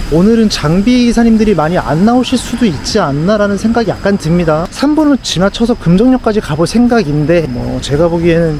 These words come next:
금정역까지를 목표로 잡았지만은 그 안에 콜카드를 다섯 개 정도는 볼 수 있지 않을까. 저희 여기 군포의 경험상으로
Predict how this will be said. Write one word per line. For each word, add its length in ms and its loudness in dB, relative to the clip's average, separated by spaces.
금정역까지를 840 2
목표로 340 0
잡았지만은 640 -2
그 160 0
안에 140 0
콜카드를 560 -2
다섯 320 -8
개 80 0
정도는 300 2
볼 120 -2
수 120 -4
있지 180 -4
않을까. 540 -4
저희 180 2
여기 140 0
군포의 460 2
경험상으로 680 0